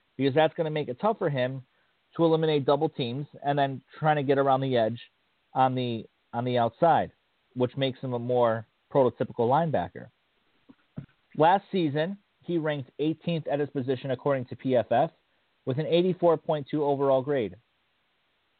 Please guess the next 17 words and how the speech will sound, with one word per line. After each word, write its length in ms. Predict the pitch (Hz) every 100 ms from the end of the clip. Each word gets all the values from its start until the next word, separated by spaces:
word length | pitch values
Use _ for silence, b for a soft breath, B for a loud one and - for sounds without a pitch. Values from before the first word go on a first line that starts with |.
| _
In 100 | 123
twenty 340 | 117 160 147 131
sixteen, 380 | - 127 - 170
this 120 | 156 123
past 260 | 165 185 -
season, 240 | 135 131
he 140 | 139
ranked 260 | 135 135 131
eighth. 260 | 170 165 101 _ _ _ _ _ _ _ -
Remember, 300 | 139 196 165
he 60 | 143
was 120 | 139
playing 240 | - 160
in 60 | 151
a 80 | 135
three 160 | 151 143
four 320 | 151 143